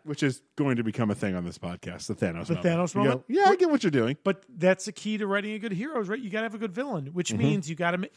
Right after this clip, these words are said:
Speaker 2: they've gotta make
Speaker 1: And
Speaker 2: sense.
Speaker 1: the villain is not a villain.
Speaker 2: That's right. Not in their mind.
Speaker 1: And he's not. He's
Speaker 2: He
Speaker 1: doing, he's, he's doing what,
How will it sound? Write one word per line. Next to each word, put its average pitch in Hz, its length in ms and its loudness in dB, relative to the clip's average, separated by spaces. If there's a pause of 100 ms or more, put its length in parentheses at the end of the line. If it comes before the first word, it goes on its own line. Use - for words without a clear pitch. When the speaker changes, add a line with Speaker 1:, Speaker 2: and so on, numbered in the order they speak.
Speaker 2:
they've 165 180 2
gotta 175 200 4
make 175 120 2
Speaker 1:
And 120 80 4
Speaker 2:
sense. 165 160 4
Speaker 1:
the 147 60 10
villain 156 280 8
is 123 360 0
not 101 260 2
a 101 40 -2
villain. 123 360 0 (300)
Speaker 2:
That's 247 280 -2
right. 285 100 -6 (120)
Not 175 240 -2
in 165 60 -4
their 180 140 -2
mind. 202 380 -4 (320)
Speaker 1:
And 123 120 -4
he's 143 180 0
not. 170 340 2
He's 135 160 4
Speaker 2:
He - 60 -2
Speaker 1:
doing, 156 440 8 (560)
he's, - 180 -2 (160)
he's 147 360 -4
doing 143 560 2
what, 120 260 0